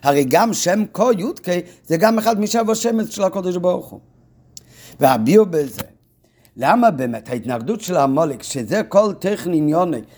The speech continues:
כמו שאמרנו מקודם, גם בדרכו זה עניין שידי אצל ריבנו מכוון למרוד בו, אז זה באמת מתבטא דווקא בהתנגדות נגד אותיות של שם ווקי משם השם,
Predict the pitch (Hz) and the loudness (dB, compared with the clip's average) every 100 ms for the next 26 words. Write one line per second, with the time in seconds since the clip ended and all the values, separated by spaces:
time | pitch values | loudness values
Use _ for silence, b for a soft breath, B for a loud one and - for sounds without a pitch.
0 | b 117 123 131 127 180 185 180 175 170 | b -6 -4 0 2 2 0 -2 0 0
1 | 165 139 135 170 196 180 135 131 180 - | -2 -2 -2 0 -2 -2 -4 -2 -2 -2
2 | 156 139 175 156 143 139 139 175 151 123 | -2 0 -2 -2 -4 0 0 2 0 0
3 | 151 131 123 113 120 120 127 131 117 B | 0 0 -2 -4 -6 -6 -6 -6 -10 B
4 | B B 117 107 214 170 156 190 247 156 | B B -2 2 2 2 0 0 0 -2
5 | 165 127 131 120 202 170 165 220 165 139 | -4 -2 -4 -2 -4 0 -2 0 -2 -2
6 | - 151 147 143 220 220 160 - b b | -4 -4 -4 2 2 2 -2 -8 b b
7 | b 156 214 190 170 - 202 196 165 - | b 2 2 2 -2 0 -2 -2 -4 0
8 | 185 160 175 262 - 190 175 165 175 165 | 0 4 2 2 -2 -6 -6 -4 -4 -4
9 | 165 - 165 | -6 -8 -4